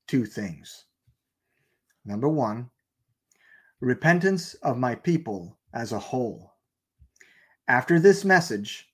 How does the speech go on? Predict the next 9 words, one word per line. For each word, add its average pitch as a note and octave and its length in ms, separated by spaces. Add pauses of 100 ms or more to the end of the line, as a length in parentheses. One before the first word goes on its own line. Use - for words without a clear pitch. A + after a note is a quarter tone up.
(280)
not C#3 320
one D#3+ 280
single E3+ 340
believer C#3 520
will A2+ 180
be A#2+ 200
able C3 240
to A#2 120
say, B2 480